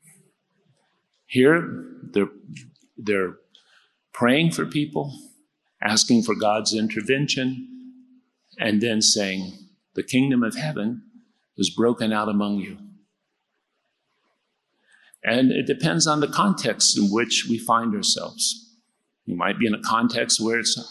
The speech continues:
hard to preach, but everybody wants prayer,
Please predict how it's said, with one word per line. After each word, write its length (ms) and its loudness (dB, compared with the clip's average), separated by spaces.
hard 360 2
to 540 -2
preach, 460 0
but 160 -2
everybody 540 2
wants 580 0
prayer, 380 -2